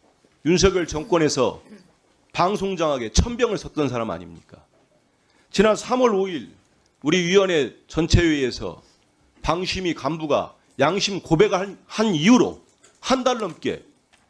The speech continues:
방심위원장이 어디에 있는지, 뭘 하는지를 모르고 있어요. 그는 김건희 여사 명품백 수수 영상 접속 차단을 시도한 사람이고 전 국민을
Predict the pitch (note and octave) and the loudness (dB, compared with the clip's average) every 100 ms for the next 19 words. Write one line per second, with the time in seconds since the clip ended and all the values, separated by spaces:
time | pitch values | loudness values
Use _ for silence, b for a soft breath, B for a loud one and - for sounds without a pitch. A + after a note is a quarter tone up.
0 | _ _ _ _ _ _ - G3 G#3+ G#3 | _ _ _ _ _ _ -4 -2 -2 -2
1 | G3 D#3 C#3 B2+ G#3+ A3 E3 A2+ F2+ - | -2 -2 0 2 2 2 -4 -6 -12 -20
2 | - _ _ B2+ G3+ B3 B3 G3 D3 C#3+ | -20 _ _ 4 6 4 0 -6 -10 -10
3 | C#3+ A2 - D2 _ _ _ _ _ _ | -10 -12 -16 -20 _ _ _ _ _ _
4 | _ _ _ _ _ _ _ _ _ - | _ _ _ _ _ _ _ _ _ 2
5 | G#3 A#3+ E3 A#2 D#2+ - _ _ _ _ | 6 6 4 -4 -12 -20 _ _ _ _
6 | _ _ - - G#3 A3 G#3+ G#3+ G3+ F#3 | _ _ -6 0 0 4 4 4 2 0
7 | E3 D#3+ C#3 D#3+ F3 E3 E3 D3+ F3+ F#3 | 2 0 2 0 0 0 0 0 -4 -2
8 | D#3 C#3 C#3+ D3 A#2+ b b b - D3+ | 2 2 2 -2 -4 b b b -4 -2
9 | - G#3 - - A#3+ A#3+ B3 G3 A2+ _ | 2 0 2 0 2 2 0 -2 -8 _
10 | _ _ _ _ _ _ _ _ - - | _ _ _ _ _ _ _ _ -10 -4
11 | E3 D#3+ B2+ B2 A#2+ G#2+ E2+ D#2 E2 _ | 2 2 2 0 -2 -2 -8 -16 -20 _
12 | _ _ _ _ _ _ _ _ _ - | _ _ _ _ _ _ _ _ _ -2
13 | E3+ G#3+ A3 G#3 F3+ D3+ A2 F#2 | 0 2 0 0 0 0 -2 -8